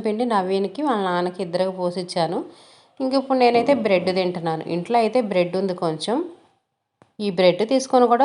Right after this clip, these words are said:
రెండు మూడు రోజులు అవుతుంది, ఇంకెక్కడ పాడైపోయిద్దిలే అని ఇప్పుడు తింటున్నాను. మామూలుగా బ్రెడ్ అయితే మేము విడిగా అయితే తినము, ఇలా టీలో కానీ పాలల్లో కానీ నంచుకొని తినటానికైతే అంత ఎక్కువ ఇష్టపడం. కాకపోతే పావు భాజీ మసాలా చేసుకుంటాం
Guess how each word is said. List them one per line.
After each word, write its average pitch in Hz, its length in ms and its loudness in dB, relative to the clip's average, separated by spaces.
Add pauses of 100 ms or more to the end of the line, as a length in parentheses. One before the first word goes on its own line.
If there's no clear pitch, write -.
రెండు 220 260 4
మూడు 190 240 -2
రోజులు 180 280 4
అవుతుంది, 185 360 -4 (200)
ఇంకెక్కడ 196 440 0 (100)
పాడైపోయిద్దిలే 185 840 2 (120)
అని 185 160 -2 (120)
ఇప్పుడు 180 280 -8
తింటున్నాను. 170 480 -4 (160)
మామూలుగా 185 480 0 (120)
బ్రెడ్ 240 360 4
అయితే 247 160 0 (100)
మేము 226 220 4
విడిగా 196 300 0
అయితే 208 240 -4
తినము, 196 260 -2 (480)
ఇలా 208 200 4 (120)
టీలో 196 280 0 (100)
కానీ 247 160 4 (120)
పాలల్లో 208 460 6
కానీ 208 200 -2
నంచుకొని 202 420 -2
తినటానికైతే 190 580 -2 (120)
అంత 180 140 -6 (140)
ఎక్కువ 202 340 -4
ఇష్టపడం. 175 420 -6 (500)
కాకపోతే 220 460 2 (120)
పావు 220 260 8
భాజీ 233 280 4
మసాలా 214 420 2
చేసుకుంటాం 202 460 -2